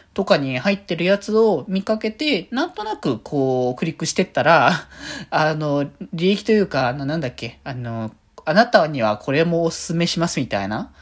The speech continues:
感じのがちょいちょい出てくるじゃないですか。それが、まあ、どんどんそういうものに侵食されてくってわけですよ。<laughs> あれ？って感じになってたんですよね。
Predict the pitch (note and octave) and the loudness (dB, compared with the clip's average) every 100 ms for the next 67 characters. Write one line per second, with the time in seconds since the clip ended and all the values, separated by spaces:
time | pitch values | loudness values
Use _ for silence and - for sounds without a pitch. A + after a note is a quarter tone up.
0 | - - - - C#3+ D3 C#3 C3 B2 - | -20 -20 -12 -4 -4 -2 -4 -2 -4 -2
1 | D#3+ - D#3+ D#3 F#3 D#3+ A#2+ G2+ F#2+ - | -2 0 -2 0 0 0 -4 -4 -6 -8
2 | - A2 - - - - - - F#3+ G#3+ | -8 -8 -8 -18 -16 -16 -14 -2 4 6
3 | A3+ A3 G#3+ G#3+ G3+ A#3+ D#3 A2+ D#3+ C3+ | 6 6 4 2 6 6 6 2 -2 2
4 | B3 G#3 B2+ B2+ - E3+ F3 F3+ F3 D3 | 2 4 0 -2 0 2 4 2 0 -2
5 | A2+ - F3 E3 E3 - D#3+ D3 D3 D3 | -4 -2 -2 -2 -2 -2 0 0 -2 -2
6 | D#3 - A#2 - D3 C#3 - B2+ F3 - | -6 -6 -8 -4 -4 -2 -2 -2 -2 0
7 | F#3 - - C4+ D4+ D#4+ B3 A3 C4+ A3+ | -2 -2 -10 -8 -6 0 0 0 -2 -4
8 | - C3 D3+ B3+ D4 E3 C3+ B2+ - C3 | -2 -2 2 0 0 -4 -2 -4 -4 -6
9 | - A2 G#2+ B2 C3 A2 A#2+ C3 | -6 -4 -4 -6 -10 -8 -6 -6